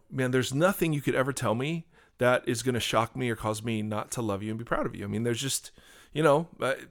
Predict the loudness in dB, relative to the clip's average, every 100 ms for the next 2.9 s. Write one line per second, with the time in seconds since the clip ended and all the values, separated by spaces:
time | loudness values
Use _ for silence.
0 | -2 2 4 4 2 4 8 10 10 10
1 | 4 6 4 2 0 4 8 8 8 8
2 | 8 8 6 6 6 6 4 2